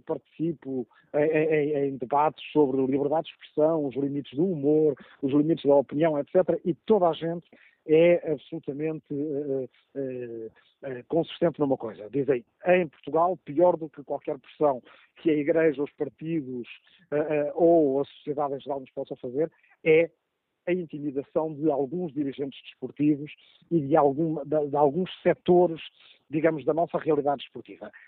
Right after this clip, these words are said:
É aí que nós temos medo, é aí que os jornalistas se autocensuram, é aí que as pessoas não pegam porque é só futebol, mas sabendo perfeitamente no seu íntimo que é muito mais do que futebol e, portanto, é melhor não nos aventurarmos.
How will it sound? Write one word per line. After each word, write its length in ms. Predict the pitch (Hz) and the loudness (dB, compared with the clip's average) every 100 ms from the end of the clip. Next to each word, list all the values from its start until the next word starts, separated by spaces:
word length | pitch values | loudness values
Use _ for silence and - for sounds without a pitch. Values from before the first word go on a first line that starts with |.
| _ | _
É 80 | 226 214 | 2 4
aí 140 | 220 | 2
que 100 | - | -4
nós 140 | 196 - | -10 -10
temos 200 | 208 170 | -12 -6
medo, 300 | 214 214 185 - | 0 0 0 -2
é 140 | 160 | 2
aí 180 | 156 175 | 2 0
que 120 | 165 | -4
os 60 | 156 | -8
jornalistas 460 | 156 156 151 165 - | -4 -4 -4 -8 -4
se 80 | 170 | -4
autocensuram, 800 | 151 156 - 156 - 190 165 156 - 160 | -4 -8 -12 -10 -2 0 0 -2 -14 -2
é 80 | 170 | 4
aí 220 | 170 180 | 6 6
que 100 | 175 | 2
as 60 | 165 | -4
pessoas 220 | - 156 | -2 0
não 160 | 165 160 | -2 0
pegam 360 | 180 185 170 | 2 4 2
porque 320 | 170 175 - 165 | -2 -6 -2 -4
é 40 | |
só 260 | - 185 175 | 2 2 2
futebol, 540 | _ - 180 185 208 _ _ - | _ 0 2 2 0 _ _ -6
mas 220 | 170 170 | -4 0
sabendo 320 | - 165 170 127 | 0 2 2 0
perfeitamente 520 | - 151 156 156 135 | -8 -6 -4 -6 -8
no 100 | 147 | -6
seu 220 | - 147 | -2 -2
íntimo 220 | 156 170 - _ _ | -4 -8 -8 _ _
que 80 | 175 | 0
é 40 | |
muito 240 | 170 160 147 | 0 -2 -4
mais 160 | 156 | -8
do 100 | 135 - | -8 -12
que 100 | - | -18
futebol 340 | - 156 160 | 0 2 2
e, 40 | |
portanto, 240 | 151 170 156 | 0 -4 -4
é 40 | |
melhor 200 | 156 160 | -2 -2
não 100 | 156 | -4
nos 120 | 160 156 | -6 -6
aventurarmos. 580 | 151 160 175 135 139 | -6 -2 -2 -2 -8